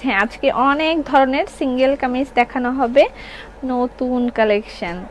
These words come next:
নতুনের মধ্যে মানে, আহ, কালার এর আগে এরকম ছিল অনেকে যে, আহ, কালারগুলো পায়নি, এবার অনেকগুলো একসাথে করে তারপর আমি দিব। এবং আমি যে ড্রেসটা পরে এসেছি, খুব সুন্দর একটা বেক্সি বয়েলের সিঙ্গেল কামিজ জবা অ্যাভেলেবল আছে।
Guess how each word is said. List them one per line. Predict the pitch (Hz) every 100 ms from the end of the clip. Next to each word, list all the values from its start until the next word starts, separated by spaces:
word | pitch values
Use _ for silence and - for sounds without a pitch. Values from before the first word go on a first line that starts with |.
| - - - -
নতুনের | 294 349 359
মধ্যে | 359 349 311 403
মানে, | 349 320 320 -
আহ, | 277 294
কালার | 311 330 349 320
এর | 269 302
আগে | 311 349
এরকম | 320 339 349
ছিল | - 302
অনেকে | 294 285 302 294
যে, | 254 269 262
আহ, | 226 240 247
কালারগুলো | 247 247 254 262
পায়নি, | 262 240 220 247 240
এবার | 233
অনেকগুলো | - 240 262 277 285 277 226 254 254 - -
একসাথে | 240 330 - - 330 311
করে | 311 269 254 285
তারপর | 254 269 277
আমি | 262 233
দিব। | 226 226 180 - - - - -
এবং | 247 277 269
আমি | - 277 320
যে | 339 302
ড্রেসটা | 254 269 -
পরে | 302 233 226
এসেছি, | - - 277
খুব | - 285 - -
সুন্দর | 302 302
একটা | 277 - 254
বেক্সি | 240 262 - - 277
বয়েলের | 247 233 240 247 -
সিঙ্গেল | 233 233 220
কামিজ | 220 208 214 - -
জবা | 226 202 214 - - - -
অ্যাভেলেবল | 202 214 214 214 202 202 208 -
আছে। | 220 - -